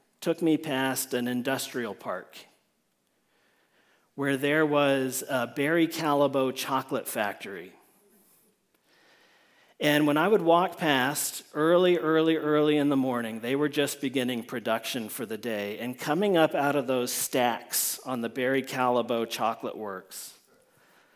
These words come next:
was this smell. Guys, unbelievable, this smell. I think I got fatter from breathing. <laughs> It was,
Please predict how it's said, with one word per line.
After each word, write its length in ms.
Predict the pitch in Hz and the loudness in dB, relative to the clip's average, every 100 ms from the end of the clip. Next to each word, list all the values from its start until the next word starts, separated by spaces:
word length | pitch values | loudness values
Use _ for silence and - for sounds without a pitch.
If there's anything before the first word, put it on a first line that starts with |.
| _ _ _ - | _ _ _ -4
was 300 | 143 151 139 | 0 2 2
this 220 | 143 123 | 0 0
smell. 1080 | - - - 139 131 135 135 107 90 90 - _ _ _ _ _ _ - | 0 0 -2 -2 -2 -2 0 0 -4 -10 -18 _ _ _ _ _ _ -6
Guys, 600 | 139 156 120 98 87 - - | 2 4 4 0 -6 -8 -4
unbelievable, 1200 | 127 175 143 113 104 104 127 151 185 135 113 98 | 4 6 6 2 -4 -6 -2 2 2 2 -4 -8
this 200 | 101 - | -8 -4
smell. 680 | - 135 135 131 98 87 - _ _ _ _ _ _ - - | -4 -2 -2 -2 -4 -8 -18 _ _ _ _ _ _ -20 -6
I 120 | - 214 | 0 2
think 180 | 247 | 6
I 100 | 180 | 6
got 380 | 135 139 131 - | 6 6 4 0
fatter 460 | - 151 143 151 139 | 0 4 6 6 4
from 240 | - 143 | 0 -2
breathing. 520 | 139 165 254 190 104 - | 0 2 2 0 -6 -12
<laughs> 40 | - - - - - - - - - - - - | -20 -20 -20 -20 -20 -18 -20 -20 -20 -20 -6 2
It 80 | 175 - - | 2 4 2
was, 400 | - - - | 6 6 4